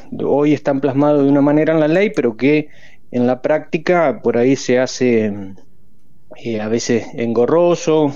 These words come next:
sobre todo para las mayorías, por ahí cuando lo, los, los consejos están integrados con, con mayoría por, por un solo concejal, ¿no es cierto? Entonces,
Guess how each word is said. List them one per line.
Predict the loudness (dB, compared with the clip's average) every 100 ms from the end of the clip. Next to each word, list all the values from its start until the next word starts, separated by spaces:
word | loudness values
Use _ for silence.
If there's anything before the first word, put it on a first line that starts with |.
| -6
sobre | -2 -2
todo | 2 2
para | 2 -2
las | -2 -2
mayorías, | -2 0 2 4 4 0
por | -4
ahí | -2
cuando | 0 -2 -2 -4
lo, | -8 -18 -18 -18 -18 -14
los, | -8 -8 -4
los | -8 -4
consejos | -4 -2 -4 0 -2
están | -2 -2 -2 -2 -6 -14 -18 -18 -18 -4
integrados | -2 0 0 2 2 2 2
con, | 0 -2 -2
con | -2 0
mayoría | -2 -2 2 4 2 -2 -14 -6
por, | -2 -2
por | 0 2
un | 2
solo | 2 2 2 0
concejal, | -2 -2 -4 -2 0
¿no | 0
es | 0
cierto? | -2 0
Entonces, | 0 0 0 -2 -2